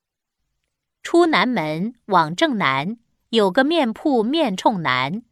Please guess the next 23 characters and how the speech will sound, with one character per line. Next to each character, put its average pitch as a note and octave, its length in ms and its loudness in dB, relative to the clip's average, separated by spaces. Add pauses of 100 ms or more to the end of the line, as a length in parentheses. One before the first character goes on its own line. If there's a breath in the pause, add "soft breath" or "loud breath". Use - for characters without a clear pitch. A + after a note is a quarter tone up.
(320)
门 B3 200 2
口 G3 240 0
挂 C4+ 320 4
着 F#3 200 0
蓝 E3+ 340 0
布 B3 240 0
棉 F3 260 -2
门 B3 280 -2
帘。 C#3+ 440 -4 (540)
摘 E4 240 6
了 B3+ 160 2
他 B3 240 4
的 G#3+ 180 2
蓝 F3+ 360 0
布 D4 200 2
棉 G3 240 -2
门 B3 220 -2
帘， D3+ 460 -4 (420)
面 D4 260 2
铺 B3+ 300 0
面 C4 320 0
冲 G3 240 -2
南， D3 420 -2